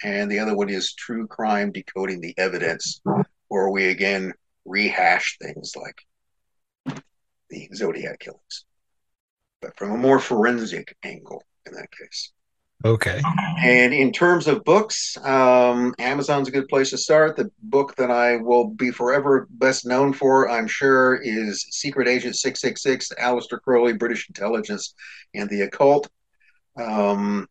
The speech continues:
Speaker 1: also, uh, Trust No One, The Secret World of Sidney Riley, um, the, uh,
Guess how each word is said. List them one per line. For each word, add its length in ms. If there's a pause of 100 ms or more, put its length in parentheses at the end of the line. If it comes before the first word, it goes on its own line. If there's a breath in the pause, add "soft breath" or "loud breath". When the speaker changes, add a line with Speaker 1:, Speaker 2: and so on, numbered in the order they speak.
(120)
Speaker 1:
also, 640
uh, 360
Trust 280
No 140
One, 120
The 60
Secret 280
World 240
of 80
Sidney 360
Riley, 760 (560)
um, 720 (400)
the, 380
uh, 280